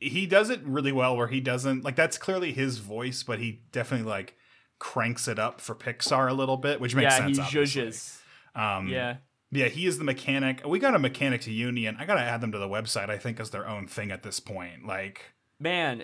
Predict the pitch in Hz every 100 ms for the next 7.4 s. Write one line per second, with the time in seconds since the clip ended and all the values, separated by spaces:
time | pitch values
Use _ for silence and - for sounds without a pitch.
0 | - 135 214 240 220 165 165 135 - -
1 | 175 170 156 131 160 170 - 120 110 -
2 | 240 240 127 - - _ _ - - 226
3 | 254 160 170 175 180 180 208 269 185 -
4 | 185 117 139 156 147 165 180 175 208 139
5 | 175 233 160 190 117 - 107 90 87 -
6 | 85 113 120 113 120 143 135 131 131 127
7 | 101 90 78 -